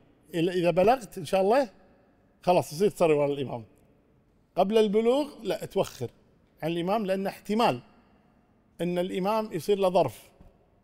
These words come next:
ينتقض وضوءه، يتذكر أنه مو على وضوء، يغمى عليه، أي سبب من الأسباب، يصير للإمام اللي وراه يتقدم مكانه. فأنت الحين ما تصير تصير إمام، فعشان كذي أنت قص الحق من نفسك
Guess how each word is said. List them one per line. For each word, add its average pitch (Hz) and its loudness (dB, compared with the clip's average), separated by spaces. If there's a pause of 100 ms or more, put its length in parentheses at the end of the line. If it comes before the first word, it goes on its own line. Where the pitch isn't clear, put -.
(520)
ينتقض 175 -2
وضوءه، 160 0 (200)
يتذكر 160 -4
أنه 170 -2
مو 160 -2
على 160 0
وضوء، 151 -2 (260)
يغمى 175 -2
عليه، 160 2 (580)
أي 262 4
سبب 202 4
من 175 -4
الأسباب، 165 0 (640)
يصير 220 -2
للإمام 208 0
اللي 190 0
وراه 214 2
يتقدم 185 0
مكانه. 131 -2 (800)
فأنت 196 0
الحين 214 -2
ما 240 4
تصير 214 2
تصير 185 -2
إمام، 165 -2 (880)
فعشان 160 0
كذي 214 -4
أنت 196 -4
قص 208 0
الحق 202 2
من 208 0
نفسك 226 -4